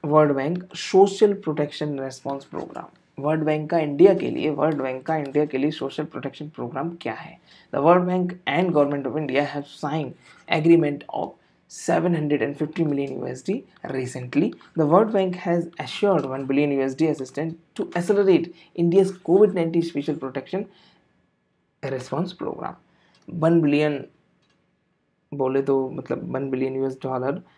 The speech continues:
सैंक्शन कर दिया गया है कि इंडिया में जो भी रिसर्च वगैरह चल रहे हैं, जो भी प्रोटेक्शन प्रोग्राम चल रहे हैं कोविड नाइन्टीन के हिसाब से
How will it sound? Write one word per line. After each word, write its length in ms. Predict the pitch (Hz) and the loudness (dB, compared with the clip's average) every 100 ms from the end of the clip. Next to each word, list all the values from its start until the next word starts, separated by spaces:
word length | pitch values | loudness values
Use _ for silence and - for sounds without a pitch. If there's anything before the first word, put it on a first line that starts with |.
| _ - | _ -14
सैंक्शन 300 | 135 123 143 | -12 -8 -6
कर 200 | 135 131 | -6 -6
दिया 220 | 135 131 | -4 -4
गया 140 | 147 156 | -4 -4
है 100 | 254 | -4
कि 260 | - 226 | -6 -4
इंडिया 280 | 214 180 180 | -4 -4 -2
में 160 | 180 180 | 0 2
जो 180 | 156 160 | 4 4
भी 160 | 196 180 - - _ - | 4 0 -6 -20 _ -8
रिसर्च 520 | 143 147 147 175 170 | 0 0 4 4 4
वगैरह 380 | 147 139 143 143 | 2 2 2 0
चल 180 | 143 127 | 0 -2
रहे 140 | 139 | 0
हैं, 40 | 139 | 2
जो 80 | |
भी 100 | 139 | 0
प्रोटेक्शन 500 | 143 139 135 139 147 139 | 0 -4 -6 -6 -6 -4
प्रोग्राम 400 | 135 131 147 156 | -6 -2 0 0
चल 100 | 123 | -4
रहे 120 | 120 | -6
हैं 80 | 143 | -4
कोविड 260 | 131 131 135 | -2 -2 -4
नाइन्टीन 360 | 131 - 143 - | -8 -14 -8 -4
के 100 | 143 | -4
हिसाब 300 | 143 - - | -4 -16 -6
से 180 | 160 | -4